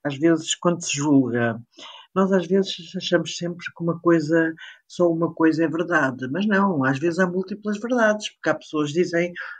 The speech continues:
coisas completamente diferentes a cada, conforme o interlocutor que tem à frente. Conhecemos imensas dessas na vida pública, na vida privada, portanto, vamos lá,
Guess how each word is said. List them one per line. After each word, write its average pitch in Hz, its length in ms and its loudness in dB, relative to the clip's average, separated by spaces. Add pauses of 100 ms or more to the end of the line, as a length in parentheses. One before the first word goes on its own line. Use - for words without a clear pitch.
(160)
coisas 196 240 2
completamente 196 580 0
diferentes 208 480 2
a 226 80 2
cada, 214 320 0
conforme 214 480 2
o 220 100 0
interlocutor 226 580 -4
que - 40 -18
tem 233 160 0
à 233 100 2
frente. 233 480 -4 (360)
Conhecemos 147 340 0
imensas 156 400 -2
dessas 160 540 0 (520)
na 151 120 2
vida 156 280 2
pública, 185 480 2
na 151 120 -2
vida 151 200 -2
privada, 165 600 0
portanto, 147 880 -10
vamos 143 280 -4
lá, 143 380 2